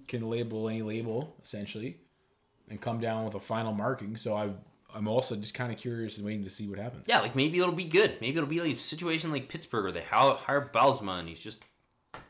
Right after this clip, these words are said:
Speaker 2: takes him to the cup, hopefully. So.
Speaker 1: All right, you wanna go through some of these other matchups?
Speaker 2: I would love to, because,
Speaker 1: Let's
Speaker 2: like, it's very seldom that I wanna talk about other teams, but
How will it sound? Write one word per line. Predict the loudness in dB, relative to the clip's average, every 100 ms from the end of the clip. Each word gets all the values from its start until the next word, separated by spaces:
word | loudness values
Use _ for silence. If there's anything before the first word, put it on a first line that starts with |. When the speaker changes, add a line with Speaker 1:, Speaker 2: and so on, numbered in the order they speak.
| _ -12
Speaker 2:
takes | -10 -10
him | -8
to |
the | -6
cup, | -2 0 0 -2
hopefully. | -2 -2 -4 -4 -4 -6 _ _ _ _ _ _ _ _ _
So. | _ -10
Speaker 1:
All | -8 -10 -16 -14 -12
right, |
you | -8
wanna | -6 -4
go | -4
through | -6 -6 -6
some | -4
of | -4
these | -6
other | -6 -4
matchups? | -2 -2 -4 -8 -12 -18 -2
Speaker 2:
I | 4 4
would | 4
love | 6 6 4
to, | -4 -4
because, | 2 8
Speaker 1:
Let's | 8 8
Speaker 2:
like, | 4 2
it's | -2 2
very | 6 8 8 4
seldom | 6 6 6 4 2
that | 2
I | 2
wanna | 4 2
talk | 2 4 4
about | 4 2
other | 2 -2
teams, | -4 -6 -4 -4 0
but | 0 0 -4